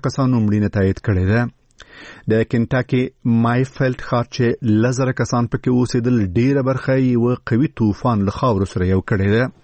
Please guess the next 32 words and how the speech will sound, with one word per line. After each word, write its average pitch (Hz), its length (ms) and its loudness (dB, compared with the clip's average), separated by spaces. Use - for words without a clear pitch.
د 123 280 2
شدید 131 320 0
طوفان 120 380 0
څپې 123 240 0
د 120 200 2
شمال 123 280 0
ختیځ 120 320 -2
ارکانساس 131 580 -2
څخه 131 160 -2
نیولې 120 360 2
تر 113 180 2
لویدیځ 110 360 2
کینټاکي 131 520 0
او 135 80 2
اتنیسي 107 540 0
پورې 139 280 2
څه 117 80 -2
باندې 98 460 0
درې 113 160 2
سوه 143 200 0
کیلومتره 131 460 0
اوږده 120 420 0
ساحه 123 280 0
کې 127 120 2
ډېرې 120 260 2
ویجاړي 98 380 0
رامنځته 95 480 0
کړې. 120 200 0
د - 20 4
میزوري 117 500 2
او 117 80 4
ایلینویس 127 640 0